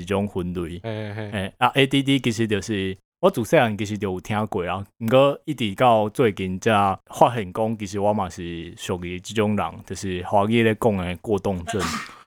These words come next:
Speaker 2: 过动儿。
Speaker 1: 嘿，过动儿。
Speaker 2: 哦，所以A D H D就是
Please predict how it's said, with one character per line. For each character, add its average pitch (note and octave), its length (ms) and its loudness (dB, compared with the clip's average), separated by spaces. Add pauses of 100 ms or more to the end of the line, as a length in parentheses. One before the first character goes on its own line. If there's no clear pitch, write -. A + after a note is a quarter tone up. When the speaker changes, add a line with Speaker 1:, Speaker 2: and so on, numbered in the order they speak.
(720)
Speaker 2:
过 C3 160 8
动 A#2+ 240 4
儿。 A2 240 -10 (120)
Speaker 1:
嘿， G2+ 340 2
过 G#2+ 140 0
动 B2+ 120 8
儿。 C#3 200 6
Speaker 2:
哦， G2 100 -4
所 E3 320 8
以 E3+ 160 8
A D#3 180 6
D D3+ 500 0
H D#3 280 0
D C3 160 -2
就 A#2 100 0
是 G#2 140 -6